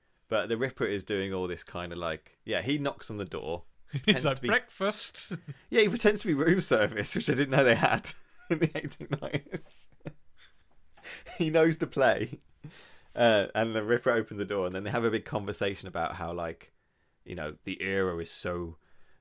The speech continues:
Speaker 1: evil now, and I am, I used to be the only evil person, but now I am
Speaker 2: Here,
Speaker 1: just an amateur.
Speaker 2: watch
Speaker 1: So
Speaker 2: Yosemite Sam. <laughs>
Speaker 1: Yeah, yeah, yeah, <laughs> yeah.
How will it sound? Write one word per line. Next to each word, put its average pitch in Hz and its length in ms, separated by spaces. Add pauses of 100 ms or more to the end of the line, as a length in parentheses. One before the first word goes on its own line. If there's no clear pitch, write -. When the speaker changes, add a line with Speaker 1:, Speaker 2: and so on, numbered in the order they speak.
(140)
Speaker 1:
evil 107 420
now, 82 300
and 82 120
I 95 140
am, 90 260 (100)
I 82 80
used 110 280
to - 40
be 101 220
the 95 240
only 101 340
evil 95 340
person, 87 400
but 85 140
now 87 340
I 85 100
am 85 140
Speaker 2:
Here, 143 180
Speaker 1:
just 107 180
an - 80
amateur. - 380
Speaker 2:
watch 156 220
Speaker 1:
So 131 140
Speaker 2:
Yosemite 135 480
Sam. 127 500
<laughs> - 340 (580)
Speaker 1:
Yeah, 240 280
yeah, 226 220
yeah, 196 420
<laughs> - 40
yeah. 175 100